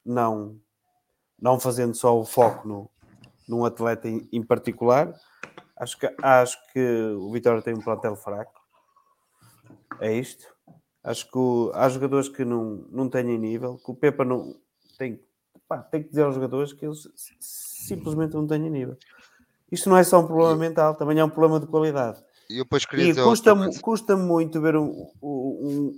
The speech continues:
Speaker 1: um clube que tenha atingido este, esta massa saria-, salarial, tá, e depois nós olhamos para ali e, e não vemos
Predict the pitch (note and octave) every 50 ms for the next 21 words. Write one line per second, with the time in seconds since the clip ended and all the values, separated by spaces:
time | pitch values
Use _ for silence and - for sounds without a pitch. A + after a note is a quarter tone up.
0 | C#3+ D3+ D3 C#3 D3 C#3 C#3+ C#3 C3 C#3 - D3+ D3 C#3 C3+ C3+ C3+ C3+ C3+ C3+
1 | B2+ C3 B2+ B2 A#2+ A#2 B2 A#2+ A#2+ - _ B2 B2 A2+ - - - _ - B2
2 | - _ A#2+ A#2 A2+ A2 A2 A2 - - B2 C#3 D3 D3+ C#3+ D3 - C3+ B2+ -
3 | - C#3+ C3 B2 C3 B2 B2+ - - _ _ C3+ - - - D#3 C#3+ C#3 C3+ B2
4 | B2 A#2 A#2 A#2 A#2+ B2+ C#3 D3+ - _ _ _ - C3 A#2+ B2 - - - _
5 | - C#3+ C#3+ C#3+ D3 D3 D3 C#3 D3 C#3+ D3 D3 C#3+ D3+ D3+ C#3+ C#3+ C#3 C#3 C#3
6 | - - C3+ C3 B2+ B2 C3 C3 C3+ C#3+ D3+ - _ _ _ - - - _ _
7 | _ _ _ _ _ _ _ _ _ _ _ - C3 C3+ - - - _ _ _
8 | _ D#3 D#3 D#3 D#3 D3+ D#3 D3+ D#3+ D#3+ D#3+ D#3+ D#3+ D#3 D3+ - -